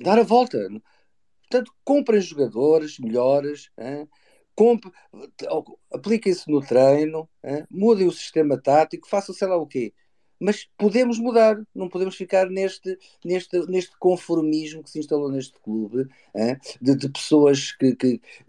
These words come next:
que aos oitenta minutos saem porque já não acreditam, ah, de, de, deste conformismo que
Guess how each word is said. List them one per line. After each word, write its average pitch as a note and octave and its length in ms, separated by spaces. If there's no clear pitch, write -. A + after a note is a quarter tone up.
que B2+ 240
aos B2 400
oitenta C#3 340
minutos C3 440
saem C3 420
porque - 160
já A#2+ 100
não A#2+ 120
acreditam, B2 760
ah, A#2 560
de, A2+ 300
de, A#2 160
deste D3+ 300
conformismo C#3+ 580
que - 120